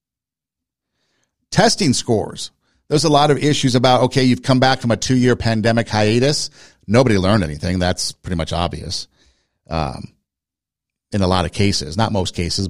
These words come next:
I mean, not all cases, but in a lot of cases. And yet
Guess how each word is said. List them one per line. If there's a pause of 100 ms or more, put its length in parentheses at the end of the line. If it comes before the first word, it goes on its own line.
(120)
I
mean,
not
all
cases,
but
in
a
lot
of
cases. (460)
And
yet